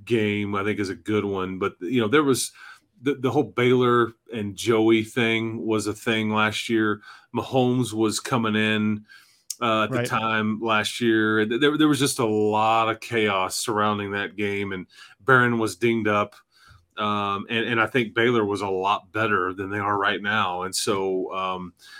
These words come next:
Speaker 1: you know, and, and, and s-, but, but I think there are some similarities in that kinda that builds to this crescendo and you kinda get over the hump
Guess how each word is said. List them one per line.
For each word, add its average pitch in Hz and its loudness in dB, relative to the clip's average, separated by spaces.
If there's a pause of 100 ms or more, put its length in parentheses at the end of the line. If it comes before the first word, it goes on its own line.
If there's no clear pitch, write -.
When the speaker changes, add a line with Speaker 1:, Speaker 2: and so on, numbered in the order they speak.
(140)
Speaker 1:
you 113 -2
know, 98 -2
and, 113 -2
and, 117 -2
and 117 0
s-, - -6
but, 127 0
but 117 4
I 110 8
think 120 4
there 110 4
are 110 2
some 113 -8
similarities 107 2
in 101 -4
that 98 -4
kinda 107 -2
that 92 -6
builds 110 -2 (180)
to 110 -8
this 101 -4
crescendo 104 -4
and 95 -6
you 90 -10
kinda 98 -4
get 104 -2
over 107 2
the 98 -2
hump 117 -2